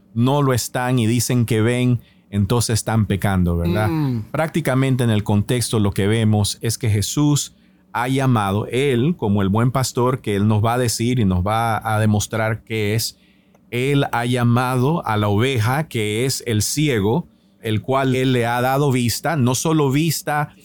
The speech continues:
Speaker 1: física, pero vista espiritual.
Speaker 2: Amén.
Speaker 1: Y los líderes de las sinagogas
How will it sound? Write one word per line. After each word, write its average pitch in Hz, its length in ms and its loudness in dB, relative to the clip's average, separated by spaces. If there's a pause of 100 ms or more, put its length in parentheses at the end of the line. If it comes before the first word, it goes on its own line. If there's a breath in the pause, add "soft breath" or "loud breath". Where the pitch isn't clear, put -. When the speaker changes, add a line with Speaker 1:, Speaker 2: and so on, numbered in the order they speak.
Speaker 1:
física, 127 560 -2
pero 110 240 0
vista 147 480 0
espiritual. 113 840 -2
Speaker 2:
Amén. 131 460 -2
Speaker 1:
Y 151 480 0
los 127 500 0
líderes 139 580 2
de 127 120 0
las 117 140 0
sinagogas 120 960 0